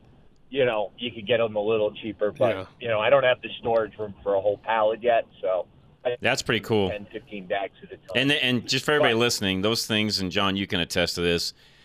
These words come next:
Speaker 3: man, are they efficient and do they work?
Speaker 2: Now they're,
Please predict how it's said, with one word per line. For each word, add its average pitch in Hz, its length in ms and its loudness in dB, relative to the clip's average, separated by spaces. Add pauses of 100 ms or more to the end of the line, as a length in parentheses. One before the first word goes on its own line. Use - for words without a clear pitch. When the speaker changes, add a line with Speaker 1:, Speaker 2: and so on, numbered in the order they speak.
(160)
Speaker 3:
man, 117 360 0
are 95 120 4
they 107 280 2
efficient 110 640 -2
and 85 160 -6
do 87 100 -4
they 98 200 2
work? 80 440 -2 (220)
Speaker 2:
Now 165 200 6
they're, 139 300 6